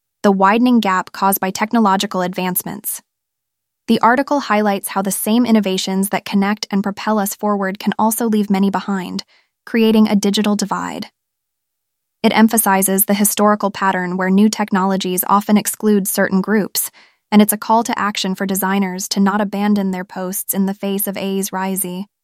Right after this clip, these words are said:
Castro uses the metaphor of Kirittimudi Islanders experiencing a new day ahead of the world to illustrate how not everyone accesses the future simultaneously,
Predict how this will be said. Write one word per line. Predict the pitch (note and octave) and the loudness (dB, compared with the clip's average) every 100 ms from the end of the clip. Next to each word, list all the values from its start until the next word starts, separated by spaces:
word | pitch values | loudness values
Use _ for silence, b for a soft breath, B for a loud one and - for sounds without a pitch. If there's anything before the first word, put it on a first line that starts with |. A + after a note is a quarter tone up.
| _ | _
Castro | - B3+ C#4+ C#4 | -2 -2 0 -2
uses | C4 G#3 G#3+ A3 G#3+ | 0 2 2 0 -2
the | G#3 | 0
metaphor | G3 A3+ A#3+ A#3 A3+ A3+ | 2 2 -2 -2 -2 -2
of | G3+ | -4
Kirittimudi | - G#3 G#3 A3 G#3+ G#3+ | -2 0 2 4 2 2
Islanders | F#3 F#3+ F#3+ F#3+ F#3 F#3+ | 0 -2 0 0 -2 -4
experiencing | G3 - G#3 G#3+ A3 G#3+ G#3 | -4 -4 0 2 2 4 2
a | F#3+ | 4
new | G3 G#3+ | 6 6
day | G#3 G#3 | 4 2
ahead | G3+ G#3 G3+ G3 | 0 2 2 2
of | - | -2
the | F#3+ | -4
world | G3 G3 G3+ | 0 0 0
to | - | -2
illustrate | G3+ G3+ G#3 A3 G#3+ G#3 | 0 0 0 0 2 2
how | F#3+ | 2
not | F#3+ F#3 | 2 2
everyone | F#3+ G#3 G3 F#3 | 2 2 2 0
accesses | F3+ - F#3+ - G3 G3 | -2 -2 -2 0 -2 -2
the | - | -4
future | - F#3+ - G#3+ | -4 -2 2 2
simultaneously, | G#3+ G3+ G3 F#3+ F#3+ G3 - F#3 G3+ | 4 4 4 4 4 2 0 -2 -6